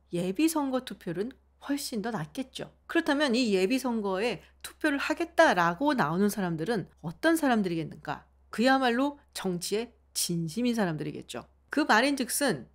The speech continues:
조금 더 오른쪽이거나 조금 더 왼쪽인 사람들이 더 많다라는 겁니다.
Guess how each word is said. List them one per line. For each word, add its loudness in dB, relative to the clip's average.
조금 4
더 4
오른쪽이거나 -2
조금 2
더 8
왼쪽인 2
사람들이 -4
더 -4
많다라는 -2
겁니다. -8